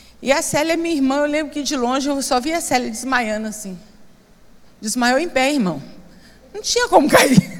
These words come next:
<laughs> Eu tô: "Ô, gente, a menina desmaiou." <laughs> Multidão era assim. E é nesse meio, é nesse contexto aqui, que Jesus per-, pergunta assim: "É que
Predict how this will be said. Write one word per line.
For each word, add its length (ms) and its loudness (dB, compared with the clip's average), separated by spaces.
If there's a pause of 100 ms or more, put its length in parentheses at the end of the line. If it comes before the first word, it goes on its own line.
(120)
<laughs> 380 -12
Eu 100 -8
tô: 80 -12
"Ô, 140 -2
gente, 500 -6
a 60 -8
menina 400 -10
desmaiou." 500 -6 (760)
<laughs> 40 -14 (720)
Multidão 640 -6
era 140 -6
assim. 400 -12 (500)
E 100 -2
é 120 0
nesse 400 -6
meio, 340 -4
é 20 -2
nesse 300 -6
contexto 640 -8
aqui, 540 -6 (840)
que 200 -12
Jesus 400 -6
per-, 420 -4
pergunta 460 -6
assim: 260 -8
"É 100 -8
que 560 -2